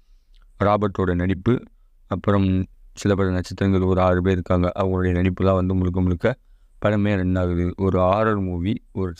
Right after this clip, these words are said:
சின்ன தியேட்டருக்குள்ள, ஒரு பதினஞ்சு தியேட்டருக்குள்ள வச்சு ஃபுல் ஸ்டோரியை வந்து சூப்பரா வழங்குறதுக்கு ஸ்க்ரீன் பிளேல வந்து கொடுத்துருக்காரு. இந்த படத்துல எதெல்லாம் ப்ளஸ் பாயிண்ட் பார்த்தீங்கன்னா, ஃபர்ஸ்ட் எடுத்தோடனே ஒரு கேமராமேன் வந்து ஜன்னல்ல வந்து ஆரம்பிக்குன்னு சொல்லி அந்த தியேட்டரை பத்தி காட்டுறாங்க. அந்த தியேட்டர் வந்து எதனால வந்து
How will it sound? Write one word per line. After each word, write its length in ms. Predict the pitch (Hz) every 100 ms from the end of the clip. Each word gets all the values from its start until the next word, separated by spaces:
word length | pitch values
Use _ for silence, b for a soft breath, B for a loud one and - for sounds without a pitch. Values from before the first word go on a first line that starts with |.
| -
சின்ன 320 | - 110 107
தியேட்டருக்குள்ள, 580 | 85 101 95 92 95 95
ஒரு 140 | 95 87
பதினஞ்சு 360 | 95 95 95
தியேட்டருக்குள்ள 500 | 92 98 90 90 92 90
வச்சு 260 | 85 - 123 _ _ _ -
ஃபுல் 180 | 113 113
ஸ்டோரியை 320 | - 113 104
வந்து 180 | 92 101
சூப்பரா 360 | - 101 104 104
வழங்குறதுக்கு 500 | 92 90 90 90 113
ஸ்க்ரீன் 280 | - 104 101
பிளேல 200 | 95 90
வந்து 140 | 90 90
கொடுத்துருக்காரு. 520 | 90 85 - 90 90 - - - -
இந்த 160 | 104 104
படத்துல 300 | 104 104 107 95
எதெல்லாம் 340 | 95 98 92
ப்ளஸ் 180 | 92 -
பாயிண்ட் 180 | 104 95
பார்த்தீங்கன்னா, 300 | 87 95 -
ஃபர்ஸ்ட் 320 | - - -
எடுத்தோடனே 380 | 104 98 98 107 123 _ _ _ _
ஒரு 100 | 98 90
கேமராமேன் 560 | 110 110 117 104 101 95
வந்து 140 | 98 107
ஜன்னல்ல 420 | 98 101 101 95
வந்து 240 | 92 92 104 98
ஆரம்பிக்குன்னு 440 | 90 92 90 95 90
சொல்லி 160 | 92 123
அந்த 140 | 98 85
தியேட்டரை 280 | 104 92 90
பத்தி 160 | 85
காட்டுறாங்க. 360 | 87 90 98 95
அந்த 180 | 104 92
தியேட்டர் 400 | 85 107 107 - 95
வந்து 160 | 95 123 _ _ _ -
எதனால 480 | 101 113 117 107 98
வந்து 260 | 95 95